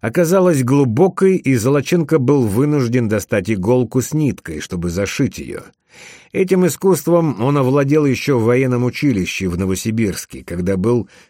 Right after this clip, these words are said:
пятнадцатилетним мальчишкой. Вот чего не требовалось, так это обезболивание. Но рана могла оказаться столь серьезной, что Нидерману придется обращаться в больницу.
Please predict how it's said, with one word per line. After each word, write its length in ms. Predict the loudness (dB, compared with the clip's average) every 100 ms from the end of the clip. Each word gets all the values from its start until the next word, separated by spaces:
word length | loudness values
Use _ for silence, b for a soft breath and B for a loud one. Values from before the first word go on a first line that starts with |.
| _
пятнадцатилетним 920 | -4 -2 -4 -4 -4 0 0 0 0
мальчишкой. 760 | 0 0 -4 -10 -12 -12 -16 -16 _ _ _ _
Вот 220 | -2 -2 -2
чего 260 | 0 0
не 120 | 2
требовалось, 680 | 0 2 4 4 4 2 2
так 200 | -2 0
это 240 | 2 2
обезболивание. 1160 | 2 2 2 0 2 2 2 -2 -6 -12 -16 -18 _ -6
Но 260 | 0 2
рана 380 | 2 2 2 2
могла 380 | 0 0 0 0
оказаться 640 | 0 -4 0 -2 -2 -6
столь 280 | -4 -4 -4
серьезной, 760 | -2 0 2 2 2 0 -2 B B B B B B
что 300 | -14 0 2
Нидерману 580 | 4 4 4 4 2 0
придется 460 | 0 2 0 0 0
обращаться 600 | 0 0 -2 -4 0 -2
в 60 |
больницу. 720 | 0 0 0 -4 -6 -12 -14